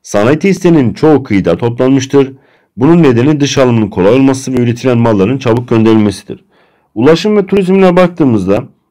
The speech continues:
Japonya'da bütün ulaşım yolları gelişmiştir. Yetmiş bir havaalanı vardır. Doğal güzellikleri, kültürel yapısı, volkanik dağları ve kaplıcaları çekici bir turizm merkezidir. Japonya'nın ardından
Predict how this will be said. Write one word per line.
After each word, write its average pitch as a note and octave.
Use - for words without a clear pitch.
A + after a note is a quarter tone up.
Japonya'da C#3
bütün C3+
ulaşım C#3
yolları C3+
gelişmiştir. C3
Yetmiş B2
bir E3+
havaalanı C#3+
vardır. F#2
Doğal B2
güzellikleri, A#2+
kültürel D3
yapısı, C#2+
volkanik C3+
dağları E2
ve G2+
kaplıcaları C3+
çekici G2+
bir D3
turizm A2+
merkezidir. F2+
Japonya'nın D#3+
ardından A#2+